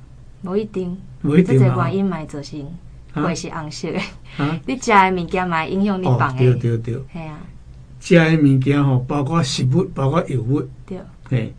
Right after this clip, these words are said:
Speaker 2: 所以有当时啊吼，有的人感觉讲去，去店里甲我讲，有时候我这放尿足红的，我毋知是毋是出血。吼，我讲你先，你，你先想看你今仔有食啥物款的物件。
Speaker 1: 嗯。
Speaker 2: 吼，古早讲你有食迄个红菇粿无？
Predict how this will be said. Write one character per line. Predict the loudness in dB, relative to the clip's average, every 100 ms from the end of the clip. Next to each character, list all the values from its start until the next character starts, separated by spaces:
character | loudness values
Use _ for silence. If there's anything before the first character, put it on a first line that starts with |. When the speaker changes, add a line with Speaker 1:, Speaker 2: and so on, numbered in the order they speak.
| -20 -14
Speaker 2:
所 | 0 4
以 | 4
有 | 2
当 | 0 2
时 | 2
啊 | 2
吼， | 2 0 -2 0
有 | 2
的 |
人 | 4 2
感 | 2
觉 | 2 2
讲 | 0 -2
去， | -4 -6 -8 -20 -16 -2
去 | -2
店 | 0 0 0
里 | 0
甲 | 0
我 | 0
讲， | -2 -6 -14 -20 -20 -20 -12 -2
有 | 2
时 | 2
候 | 2
我 | 0
这 | -2 -4 2
放 | 4
尿 | 4 2 0
足 | 0 -2
红 | 0
的， | 0 2
我 | 0
毋 |
知 | 0 0
是 | 2
毋 | 2
是 | 2 2 -2 -8 -18 -18 0
出 | 2 4 4
血。 | 2 -2 -16 -20 -20 -12
吼， | -2 0 0 -4 -8
我 | -4
讲 | -2 -2 -4 -10 -18 -18 -18 0
你 | 2
先， | 4 2 0 -4
你， | -8 -8 -8 -4
你 | -2
先 | 2 2
想 | 2 0
看 | 2 2
你 |
今 | 2 2
仔 | 2
有 | 2
食 | 0 -6
啥 | -6 -2
物 | 0
款 | 2
的 | 0
物 | -4 -6 -10
件。 | -12 -10 -8
Speaker 1:
嗯。 | -6 -6 -10 -14 -16 -14 0
Speaker 2:
吼， | 2 2
古 | 4 4
早 | 4 4
讲 | 4 2 4
你 | 4
有 | 4
食 | 2
迄 | 2
个 | 2
红 | -2 -2
菇 | -2 6 8
粿 | 8
无？ | 2